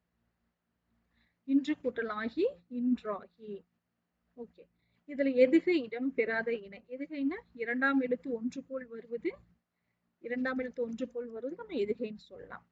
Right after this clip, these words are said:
இப்போ இங்க பாருங்க, இதுல ரா, இதுல யா. இரண்டாம் எழுத்து ஒன்று போல இருக்கா? இல்ல. இங்க, இங்க இருக்கு, இங்க, இங்க இருக்கு. ஒன்று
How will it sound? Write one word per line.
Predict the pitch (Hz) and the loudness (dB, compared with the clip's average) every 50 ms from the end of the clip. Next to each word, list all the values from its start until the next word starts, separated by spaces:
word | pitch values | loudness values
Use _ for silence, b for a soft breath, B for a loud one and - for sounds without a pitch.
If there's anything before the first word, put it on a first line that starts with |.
| _ 262 | _ -18
இப்போ | 240 - - 349 370 359 302 240 | -16 -12 -10 -6 0 2 2 2
இங்க | 233 220 214 - - | 2 2 -2 -4 -8
பாருங்க, | 202 202 208 214 240 330 427 381 262 | -12 -14 -10 -8 -6 -4 -4 -2 0
இதுல | 214 214 202 - - - - 214 | 0 0 0 -2 -4 -10 -10 -6
ரா, | 226 233 262 302 339 - - _ _ _ _ _ _ 254 | -2 0 0 0 0 -2 -6 _ _ _ _ _ _ -10
இதுல | 247 269 294 277 208 190 196 | -6 -4 -4 -4 -2 0 0
யா. | 185 - - - _ _ _ _ _ _ _ _ | 0 0 -2 -6 _ _ _ _ _ _ _ _
இரண்டாம் | 240 233 240 247 254 254 254 | -4 -2 0 2 2 2 0
எழுத்து | 247 240 - 247 233 | 0 -2 -2 -2 -2
ஒன்று | 226 226 - 240 - | -2 -4 -6 -6 -6
போல | 240 240 240 226 | -6 -6 -6 -6
இருக்கா? | 220 - - 269 302 381 427 359 220 208 | -8 -12 -8 -6 -6 -6 -6 -6 -6 -6
இல்ல. | 196 190 185 180 - - - _ _ _ _ _ - | -8 -6 -6 -6 -8 -8 -12 _ _ _ _ _ -16
இங்க, | 240 240 254 254 240 254 | -14 -12 -8 0 4 6
இங்க | 277 294 285 - 285 | 6 6 4 2 -4
இருக்கு, | 262 269 - - 403 453 359 262 | -4 -4 -6 -10 -10 -6 -2 -2
இங்க, | 262 254 302 294 254 233 | -2 0 0 0 2 4
இங்க | 226 226 - - 220 202 | 4 4 4 2 -2 -4
இருக்கு. | 185 - _ - - _ _ _ _ _ _ _ _ _ | -4 -6 _ -20 -20 _ _ _ _ _ _ _ _ _
ஒன்று | 247 247 226 247 | -4 -2 -2 -2